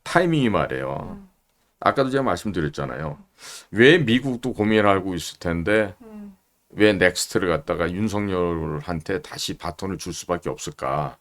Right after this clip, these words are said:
Speaker 2: 음.
Speaker 1: 응?
Speaker 2: 음.
Speaker 1: 지금 건네줄 놈이 없는 거야.
Speaker 2: 음.
Speaker 1: 국힘 쪽에서는 정말로 시를, 시도 없고, 어? 또 이 반대쪽에 지금 이제 거시기가 하고 있지만은
Speaker 2: 음.
Speaker 1: 얘네는 정말로 답이 없는 소위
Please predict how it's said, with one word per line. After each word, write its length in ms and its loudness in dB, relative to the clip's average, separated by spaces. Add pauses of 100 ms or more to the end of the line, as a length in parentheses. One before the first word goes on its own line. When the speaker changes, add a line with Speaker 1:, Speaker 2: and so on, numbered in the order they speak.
Speaker 2:
음. 380 -16
Speaker 1:
응? 180 4 (100)
Speaker 2:
음. 300 -16
Speaker 1:
지금 320 0
건네줄 480 6
놈이 180 4
없는 300 2
거야. 440 -10 (120)
Speaker 2:
음. 320 -20 (320)
Speaker 1:
국힘 300 2
쪽에서는 420 6
정말로 400 2
시를, 480 -2
시도 400 0
없고, 420 2 (440)
어? 260 2 (320)
또 100 8
이 180 4
반대쪽에 600 2
지금 400 -2
이제 160 -4
거시기가 460 2
하고 220 0
있지만은 520 -2
Speaker 2:
음. 160 -20 (180)
Speaker 1:
얘네는 360 6
정말로 420 2
답이 320 4
없는 420 4 (300)
소위 420 2